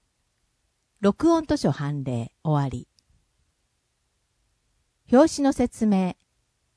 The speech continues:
写真があります。説明文。第七十四回、壱岐市中学校体育大会、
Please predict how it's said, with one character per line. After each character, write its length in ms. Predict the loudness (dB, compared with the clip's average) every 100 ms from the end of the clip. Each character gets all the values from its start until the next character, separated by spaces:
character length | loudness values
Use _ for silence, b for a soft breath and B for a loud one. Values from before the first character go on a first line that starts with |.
| _ _ _ _
写 180 | -2 -2
真 260 | -2 -2
が 120 | 0
あ 60 | 0
り 120 | 0
ま 160 | -2 -4
す。 240 | -8 -20 _ _ _ _ _ _ _
説 320 | -4 -4 -2 -4
明 240 | -2 -2
文。 260 | -4 -8 -14 _ _ _ _ _ _ _ _ _ _ _ _ _
第 240 | 0 0 0
七 300 | 0 0 0
十 220 | 0 0
四 260 | 0 -2
回、 300 | -2 -4 -4 -10 _ _ _ _ _
壱 80 | -12
岐 160 | -6 -6
市 200 | -4 -6
中 280 | -2 0 2
学 260 | 0 -2
校 240 | 0 0 2
体 280 | 0 0
育 180 | -2 -4
大 260 | -2 -2 -2
会、 320 | -4 -8 -8